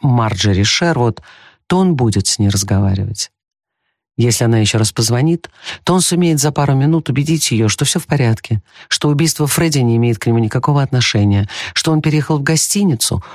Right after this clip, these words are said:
потому что его раздражают телефонные звонки от совершенно незнакомых людей,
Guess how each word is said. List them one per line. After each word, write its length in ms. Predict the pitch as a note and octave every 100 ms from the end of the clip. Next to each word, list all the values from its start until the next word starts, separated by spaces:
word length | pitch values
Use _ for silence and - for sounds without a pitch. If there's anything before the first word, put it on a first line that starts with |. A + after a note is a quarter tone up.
| -
потому 240 | - E3 D#3+
что 140 | E3+
его 160 | D3+ D#3
раздражают 580 | C#3 C#3 C3 D3 D3
телефонные 500 | - C3 C3 C#3+ C#3
звонки 500 | C#3 C3+ C#3+ C#3 -
от 120 | G#2+ G2+
совершенно 440 | G#2+ G#2+ - A2+
незнакомых 640 | A#2 A2+ A2 - A2+ G#2+
людей, 380 | A#2 A2+ A#2+